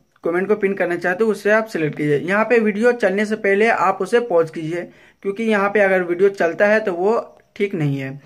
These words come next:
तो यहाँ पे जो कमेंट वाले सेक्शन है उसे आप सिलेक्ट कीजिए और सिलेक्ट करने के बाद आपको जो भी कमेंट अपने व्यूअर्स को बताना है उस विषय में आप लिख सकते हैं।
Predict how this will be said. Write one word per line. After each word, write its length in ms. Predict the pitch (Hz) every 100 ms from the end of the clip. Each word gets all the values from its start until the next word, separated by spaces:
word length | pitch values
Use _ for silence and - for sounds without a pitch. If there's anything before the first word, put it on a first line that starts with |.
| - - _
तो 60 | 196
यहाँ 180 | 214 220
पे 120 | 220
जो 160 | 202 208
कमेंट 280 | 214 233
वाले 200 | 226 214 214
सेक्शन 400 | 208 202 214 214
है 60 |
उसे 220 | 190 196 180
आप 180 | 180 -
सिलेक्ट 360 | - 208 214
कीजिए 240 | 214 202 214
और 220 | - 175
सिलेक्ट 360 | 170 196 214 -
करने 240 | 170 170
के 80 | 170
बाद 320 | 180 214 220 - - - _ -
आपको 280 | 196 233 208
जो 200 | 214 247
भी 120 | 220
कमेंट 460 | 214 190 202 262 262 -
अपने 280 | 165 180 170
व्यूअर्स 360 | 170 170 196 196
को 200 | 196 185
बताना 420 | 156 160 160 175
है 200 | 202 226
उस 400 | 202 156 170 147 - - -
विषय 260 | 156 156 156
में 100 | 170
आप 220 | 208 214
लिख 200 | 220 185
सकते 300 | - 156 143
हैं। 180 | 143